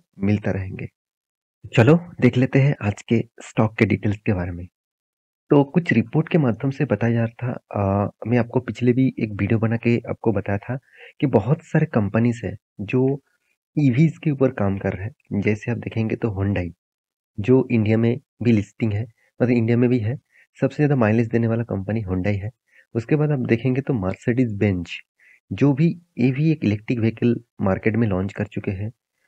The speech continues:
और एमजी, अ, जेडएस ईवी, तो ये भी market में ईवीएस launch कर चुके हैं। तो तीनों company का mileage जो है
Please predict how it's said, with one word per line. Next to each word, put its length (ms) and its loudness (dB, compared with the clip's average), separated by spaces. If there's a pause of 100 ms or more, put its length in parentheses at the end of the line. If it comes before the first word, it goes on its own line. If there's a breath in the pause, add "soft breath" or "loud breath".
(140)
और 280 0
एमजी, 520 0 (300)
अ, 300 -2
जेडएस 540 0 (100)
ईवी, 320 -2 (240)
तो 200 -6
ये 120 4
भी 140 0
market 360 -2
में 180 0
ईवीएस 320 -2
launch 220 -2
कर 80 -2
चुके 260 -6
हैं। 200 -4 (320 soft breath)
तो 60 -6
तीनों 300 0
company 380 0
का 240 -2 (560 soft breath)
mileage 460 2
जो 120 -6
है 240 -4